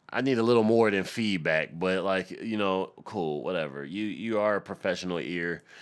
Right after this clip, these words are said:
so maybe you could tell me some shit, but, like, goddamn, bro, like, I don't need feedback. I need a check, you know? Like,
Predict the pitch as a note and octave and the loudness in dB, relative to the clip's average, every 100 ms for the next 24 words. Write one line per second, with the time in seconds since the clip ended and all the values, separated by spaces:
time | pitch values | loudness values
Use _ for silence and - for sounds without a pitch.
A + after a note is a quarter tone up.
0 | - - - F2+ F#2+ G2 F#2+ F2+ G2+ F2+ | -20 -14 -6 0 0 0 -4 -4 -2 0
1 | F2 F2 E2 - F#2 C#2+ F2+ F2+ F2+ - | -2 -6 -4 -2 -2 -2 -4 -2 -4 -6
2 | D2+ D2 - F2+ D#2 C#2+ E2 F2+ F#2+ E2+ | -8 -6 -4 -4 -4 -4 -4 -2 -2 0
3 | C3 C3 A2+ G2 - F#2+ D#2+ D2 D2 G#2 | 0 0 -2 -4 -8 -8 -6 -6 -6 -4
4 | A2 E2 - F2 - - _ - F#2+ G#2 | -4 -4 -4 -4 -6 -12 _ -10 -4 -2
5 | G2+ F#2+ - - _ _ - F2+ E2+ | -2 -4 -14 -20 _ _ -2 0 0